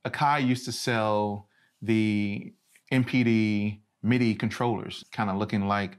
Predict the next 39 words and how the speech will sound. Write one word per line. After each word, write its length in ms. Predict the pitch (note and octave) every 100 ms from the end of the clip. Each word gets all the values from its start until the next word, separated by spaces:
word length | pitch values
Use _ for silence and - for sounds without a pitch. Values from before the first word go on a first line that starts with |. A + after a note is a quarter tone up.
| -
a 140 | G2+
midi 240 | G2 A2+ A2+
controller 800 | A#2 A2+ A2 G#2 G2+ G2 G2 -
M 140 | A2
P 140 | F#2 G#2+
C. 400 | - A2 F#2 - _ -
And 340 | A2 G#2+ G#2+
I 240 | A2+ A#2+ C3+
really 380 | B2+ B2 C3+ B2+
wanted 340 | A#2+ B2+ A#2
one 160 | A2+ G#2+
of 80 |
those 420 | G2+ G2+ G2+ G2+ -
'cause 160 | B2+
I 60 | A2
was 180 | A2 B2+
using 280 | C3 B2+
Reason 280 | A#2 A#2+ A#2
at 80 | G#2
the 80 | A2
time. 600 | - A2 G2+ A2 G#2 G#2 -
And, 480 | G#2+ G#2+ G#2 G#2 G2
you 80 | G#2+
know, 120 | G2+
a 100 | G#2
friend 240 | - B2
of 80 | A#2+
mine, 580 | A#2 A2+ A2+ A2 A2 A2+
we 120 | A2+
were 140 | A2+ G2+
both 240 | A#2 A#2
looking 260 | A#2 A2+ G#2+
at 140 | G#2
the 140 | A2+
Akai 380 | G2 - A2 A2
M 140 | A2 G2+
P 140 | A2+
D 400 | G#2+ G#2 G2+ G2
series. 640 | - A#2+ A2 G#2 G2+ G2